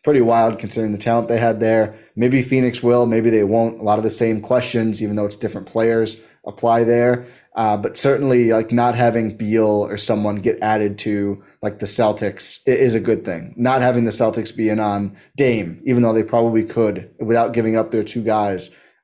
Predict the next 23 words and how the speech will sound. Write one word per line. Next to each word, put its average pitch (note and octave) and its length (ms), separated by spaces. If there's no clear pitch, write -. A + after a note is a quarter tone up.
a C3 80
good B2+ 280
thing, F#2+ 360
I A2 120
think, G2 280
for, G#2 220
for A2+ 160
the G#2 80
East. G2 260
And B2+ 100
we'll C3+ 60
see. C3+ 180
If A2 100
he A2+ 40
goes B2+ 200
to A#2+ 40
Miami, C3+ 480
that's A#2+ 160
gonna A#2+ 160
be A2+ 100
a G#2+ 40
scary A2 340
team. B2+ 520